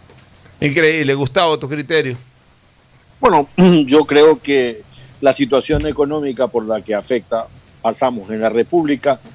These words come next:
Speaker 2: evidentemente es un acicate, es un fermento adecuado para que estas cosas exploten con mayor razón. Eh, allí está el caldo de cultivo, ¿no? No podemos ignorar ese tema. Sin embargo, lo que acaba de decir Fernando Flores,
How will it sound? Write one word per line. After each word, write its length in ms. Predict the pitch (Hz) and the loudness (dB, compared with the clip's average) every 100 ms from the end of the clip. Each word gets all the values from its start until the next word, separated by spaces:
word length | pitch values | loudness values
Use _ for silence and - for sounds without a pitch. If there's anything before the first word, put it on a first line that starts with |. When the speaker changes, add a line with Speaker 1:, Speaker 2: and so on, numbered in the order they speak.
| - - | -20 -4
Speaker 2:
evidentemente 840 | 143 175 196 170 185 185 190 175 | 0 2 0 0 -2 -2 -4 -2
es 120 | 165 | -2
un 160 | 175 160 | -4 -4
acicate, 600 | 147 143 127 170 139 139 | -4 -4 -2 0 0 -2
es 120 | 120 | -4
un 140 | 156 127 | -6 -4
fermento 600 | 131 127 143 127 143 127 | -4 -4 -4 -4 0 2
adecuado 680 | 113 107 151 139 131 123 - - - - | 0 -2 2 4 4 2 -6 -20 -20 -8
para 240 | 117 113 110 | -4 -2 -4
que 140 | 127 | -8
estas 260 | 113 139 - | -8 -8 -6
cosas 520 | 123 123 127 113 - - - - | -6 -4 -4 -6 -14 -20 -20 -18
exploten 600 | 113 - 226 - 123 98 | -10 0 0 0 -6 -8
con 200 | - 110 | -10 -6
mayor 300 | 107 107 101 | -2 -2 -2
razón. 260 | 92 87 82 - - - - - - - - - | -6 -12 -16 -20 -20 -20 -18 -14 -12 -14 -20 -10
Eh, 280 | 101 104 - | -6 -6 -4
allí 300 | 120 107 151 | -2 2 2
está 200 | 208 - | 4 2
el 120 | 160 | 0
caldo 360 | - 180 240 156 | 2 0 2 0
de 60 | - | 0
cultivo, 520 | 123 98 135 104 82 - - - | -4 -4 -4 -4 -6 -16 -14 -6
¿no? 220 | 110 131 | -2 0
No 120 | 117 156 | 0 0
podemos 500 | 185 156 208 202 165 | 2 4 2 0 -4
ignorar 520 | 131 120 127 196 127 | -4 -2 0 0 -2
ese 240 | 143 117 117 | -8 -8 -8
tema. 400 | - 95 82 - _ _ - _ - - | -8 -8 -8 -18 _ _ -20 _ -20 -20
Sin 260 | - 160 165 | -6 0 2
embargo, 400 | 196 196 160 104 - - - - | 4 2 2 -2 -16 -20 -20 -10
lo 140 | 117 117 | -6 -4
que 100 | 135 | -4
acaba 420 | - 156 160 160 | -2 0 4 4
de 140 | 151 | 2
decir 300 | 143 - 165 | -2 -6 -10
Fernando 540 | 151 135 131 143 131 127 | -6 -6 -6 -8 -8 -8
Flores, 340 | 120 98 82 | -6 -6 -8